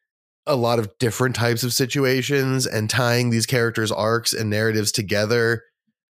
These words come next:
in, like, big flowy ways. I like how much choice it gives you at where you wanna be and how easy fast travel is and stuff.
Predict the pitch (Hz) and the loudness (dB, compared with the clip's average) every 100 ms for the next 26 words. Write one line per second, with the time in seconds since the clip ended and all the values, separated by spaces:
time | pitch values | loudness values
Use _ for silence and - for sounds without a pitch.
0 | - 143 110 101 - 120 104 - 110 110 | -6 -2 -2 -2 0 -2 -2 -2 0 2
1 | 123 127 127 127 131 135 120 123 123 123 | 2 2 2 2 0 0 -2 0 0 0
2 | 113 - - 120 117 123 123 123 123 107 | -2 -4 -2 0 0 0 0 2 2 2
3 | 110 107 104 101 90 117 123 123 110 113 | 0 0 -2 -4 -4 0 2 2 0 0
4 | 107 101 92 101 110 - 123 120 123 127 | -2 -2 -4 -2 -2 -2 -2 0 0 0
5 | 120 127 - 131 120 120 | 0 -2 -2 0 2 0